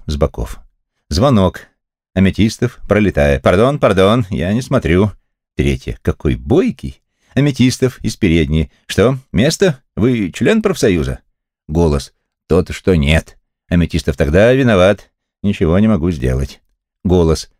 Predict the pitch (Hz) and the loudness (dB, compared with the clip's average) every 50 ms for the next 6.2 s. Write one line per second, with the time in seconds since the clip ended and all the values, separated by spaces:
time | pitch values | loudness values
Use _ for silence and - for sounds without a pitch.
0 | _ _ - 143 98 87 82 90 78 82 73 65 - _ _ _ _ - - 135 | _ _ 0 0 2 2 0 0 0 -2 -4 -4 -10 _ _ _ _ -4 0 2
1 | 104 113 131 113 104 107 95 98 95 95 - - 101 - - 90 - 127 110 - | 2 2 2 2 0 0 2 2 2 0 0 -2 -6 -4 -4 -4 -2 -2 0 0
2 | 104 104 85 - - 104 131 123 98 92 - - 80 82 90 82 78 80 - - | 0 0 0 -2 0 0 2 2 2 0 0 -2 -2 -2 -2 -2 -2 -2 -2 -2
3 | 107 104 - 113 104 - - _ _ _ - 104 107 113 156 156 139 - - 127 | -2 0 0 0 -2 -2 -4 _ _ _ 0 0 2 4 2 2 0 0 0 0
4 | 127 117 104 101 98 85 - 92 80 - _ _ _ - 98 113 123 117 110 98 | 2 2 2 2 0 0 -2 -4 -4 -4 _ _ _ -2 0 2 2 2 0 -2
5 | - - 110 101 113 123 107 98 90 - - 104 95 87 87 78 - 78 92 90 | 0 0 2 2 2 2 2 2 0 0 0 -2 0 2 0 0 0 0 2 2
6 | 90 90 82 | 2 2 0